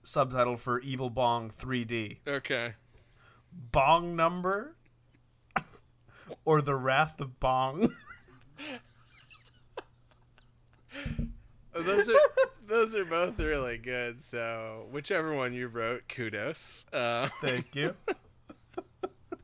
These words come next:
Speaker 2: I mean, under normal circumstances, I would be like, "Well, you laughed harder at The Wrath of Bong,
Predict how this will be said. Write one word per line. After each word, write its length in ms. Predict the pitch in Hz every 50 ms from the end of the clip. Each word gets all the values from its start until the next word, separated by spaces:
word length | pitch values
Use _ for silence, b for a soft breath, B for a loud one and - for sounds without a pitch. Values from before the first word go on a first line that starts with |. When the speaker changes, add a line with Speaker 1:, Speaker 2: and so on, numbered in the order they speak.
| - _ _ _ - - _ _ _ _ _ _ _ _ _ _ B B 226 226 B B B B B B B B B B B B B _
Speaker 2:
I 140 | 151 143 147
mean, 480 | 156 156 156 156 151 151 151 147 156 151 147 B B B B B B B B B _ _ _ -
under 180 | 147 156 160
normal 340 | 147 139 147 165 175 175 156
circumstances, 1000 | 143 156 143 135 127 135 120 110 - - 127 113 113 110 107 - 117 110 107 95
I 200 | 107 92 104 101
would 200 | 101 101 95 101
be 100 | 104 98
like, 240 | 98 98 95 92 -
"Well, 140 | 117 110 113
you 120 | 113 113 110
laughed 280 | 117 123 131 135 -
harder 380 | - 113 107 101 104 101 101 98
at 120 | 98 -
The 80 | 95 98
Wrath 360 | 98 95 90 92 90 - -
of 160 | 92 90 _ -
Bong, 280 | 90 87 90 87 85